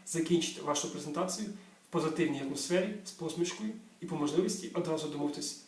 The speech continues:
про зустріч наступну з клієнтом. Я завжди починаю свою презентацію з таких слів: що в Вінниці є велика кількість банків,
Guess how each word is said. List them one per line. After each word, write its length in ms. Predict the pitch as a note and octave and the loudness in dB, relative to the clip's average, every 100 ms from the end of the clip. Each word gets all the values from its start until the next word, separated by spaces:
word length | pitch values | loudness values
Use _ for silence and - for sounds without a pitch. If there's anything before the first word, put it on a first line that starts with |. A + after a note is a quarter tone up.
| - | -16
про 120 | - D3 | -8 0
зустріч 600 | F3+ F#3 - - - - - | 2 2 -2 -6 -8 -18 -14
наступну 400 | - - F3 F3 | -8 0 2 2
з 40 | - | 0
клієнтом. 460 | D3+ C#3+ D3 - - - - - _ _ _ _ _ - - - - | -4 -6 -6 -8 -16 -20 -20 -20 _ _ _ _ _ -20 -20 -20 -12
Я 160 | D#3 G#3+ | 6 6
завжди 260 | G3+ F3 E3 | 6 2 2
починаю 340 | D3+ D#3+ D3+ | 2 0 0
свою 200 | - D3 | -2 -2
презентацію 580 | C#3+ D3 F#3 F#3 E3+ D#3+ - - | -4 0 2 2 0 -4 -6 -16
з 60 | - | -14
таких 300 | - E3+ D#3+ | -10 -6 -4
слів: 280 | - G#2+ - - - - | -4 -6 -8 -18 -20 -10
що 220 | - F3 | -4 0
в 40 | D#3+ | 2
Вінниці 360 | G3+ - E3 | 2 2 2
є 80 | E3 | 4
велика 220 | F3+ F3+ | 6 4
кількість 340 | - - C#3+ - | 2 -2 -6 0
банків, 360 | C#3+ D#3+ - | 0 0 -6